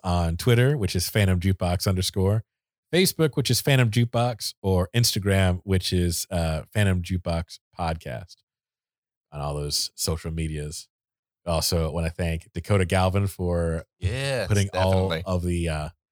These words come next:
Speaker 1: so-, socials together. She's been making those, like, you know, "Did you know?" type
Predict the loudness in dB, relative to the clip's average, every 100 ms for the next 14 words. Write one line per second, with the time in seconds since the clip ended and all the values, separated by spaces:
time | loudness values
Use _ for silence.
0 | _ _ _ _ _ 0 0 2 2 4
1 | 4 2 2 2 2 0 2 2 2 2
2 | 2 4 2 0 -2 -4 -8 _ -10 -6
3 | -6 -8 _ -2 0 2 2 2 4 2
4 | 0 -2 -6